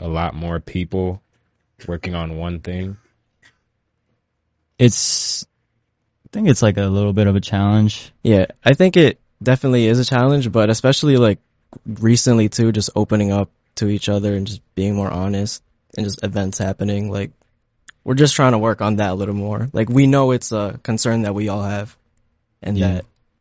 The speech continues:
Speaker 3: we just wanna make sure, like, the work flows, like, as best as possible 'cause we know we're a lot of people.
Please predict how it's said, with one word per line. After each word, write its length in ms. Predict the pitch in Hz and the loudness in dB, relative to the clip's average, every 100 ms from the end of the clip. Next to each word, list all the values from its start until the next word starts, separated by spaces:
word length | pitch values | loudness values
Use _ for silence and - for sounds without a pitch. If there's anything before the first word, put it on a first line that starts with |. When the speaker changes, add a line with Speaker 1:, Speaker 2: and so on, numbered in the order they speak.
| _ _ | _ _
Speaker 3:
we 140 | 120 | -2
just 180 | 117 120 | 0 2
wanna 240 | 123 113 113 | 2 2 2
make 180 | 107 | -2
sure, 160 | - 117 | -2 -2
like, 160 | 110 - | -2 -2
the 80 | |
work 200 | 95 104 | 0 0
flows, 320 | - 110 101 101 | 0 -2 -2 -2
like, 120 | 98 | -6
as 140 | 101 | -6
best 300 | 101 107 110 | 0 0 0
as 100 | 110 | -4
possible 420 | - 104 110 120 | -4 -6 -4 -6
'cause 140 | 113 110 | -8 -4
we 120 | 123 | 0
know 180 | 117 113 | 2 0
we're 140 | 104 | 0
a 60 | 101 | -2
lot 220 | 107 98 | -2 -2
of 140 | - - | -4 -6
people. 380 | 113 - - | -8 -8 -12